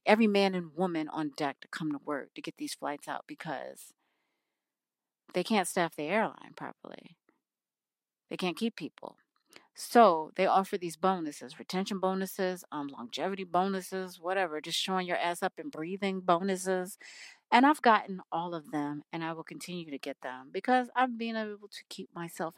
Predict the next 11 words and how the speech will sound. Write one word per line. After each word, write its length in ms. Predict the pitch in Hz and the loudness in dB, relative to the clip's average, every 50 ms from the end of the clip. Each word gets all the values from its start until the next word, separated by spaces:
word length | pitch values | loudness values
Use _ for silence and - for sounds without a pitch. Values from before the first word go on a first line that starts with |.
| _ | _
healthy. 360 | - 160 160 - _ - - - _ _ _ _ _ _ _ _ _ _ _ _ _ _ _ _ _ _ _ _ | -8 -8 -8 -8 _ -20 -20 -20 _ _ _ _ _ _ _ _ _ _ _ _ _ _ _ _ _ _ _ _
And 120 | - 220 226 | -2 0 0
I 80 | 233 | 2
wear 180 | 247 269 294 294 | 2 2 2 2
my 140 | 226 170 151 | 2 0 -2
mask, 580 | 147 143 - - - - - - - - - _ - - - - - _ _ | -6 -10 -12 -16 -20 -20 -20 -20 -20 -20 -20 _ -20 -20 -20 -20 -20 _ _
and 80 | - 214 | -10 -8
I'm 60 | 208 | -8
gonna 240 | 208 - 262 247 226 | -2 -2 0 0 0
protect 320 | - - - 156 147 - | -4 -8 -14 -16 -14 -12
myself 460 | 151 147 143 - - - - - - | -12 -12 -12 -12 -14 -16 -18 -18 -20